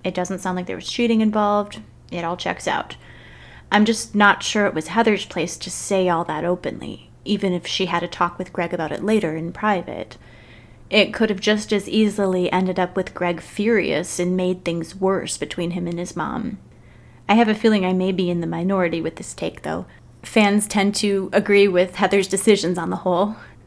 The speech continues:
And Greg himself tells Heather that she saved the holiday with her lack of social decorum.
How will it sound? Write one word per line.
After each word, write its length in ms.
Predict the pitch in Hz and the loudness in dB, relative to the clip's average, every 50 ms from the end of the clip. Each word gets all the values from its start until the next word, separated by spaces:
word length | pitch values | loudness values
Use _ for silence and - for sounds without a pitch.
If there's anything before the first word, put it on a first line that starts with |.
| - - | -4 2
And 180 | - 240 240 233 | 4 4 6 8
Greg 200 | 262 269 311 302 | 8 6 8 8
himself 420 | 359 339 294 - - 262 233 - | 6 4 4 4 4 2 0 2
tells 280 | - 220 208 220 214 214 | 2 2 2 2 2 2
Heather 300 | - 233 233 220 190 185 | 2 2 4 6 4 4
that 220 | 180 196 190 - | 4 2 0 0
she 160 | - - 202 | -2 -4 -4
saved 340 | 185 - - 190 196 202 - | -2 0 2 4 4 4 2
the 60 | - | 0
holiday 400 | 196 - 220 247 233 - - - | 4 4 6 6 4 4 2 0
with 160 | 185 190 180 - | 0 0 -2 -2
her 120 | 196 185 | -2 -2
lack 300 | 180 175 170 175 175 - | 0 2 2 0 2 0
of 100 | 185 180 | -4 -2
social 300 | - - 180 - - 175 | -2 -4 -4 -4 -4 -6
decorum. 600 | - - - 185 208 220 - - - - - - | -6 -4 -4 -4 -2 -2 -2 -4 -4 -6 -8 -10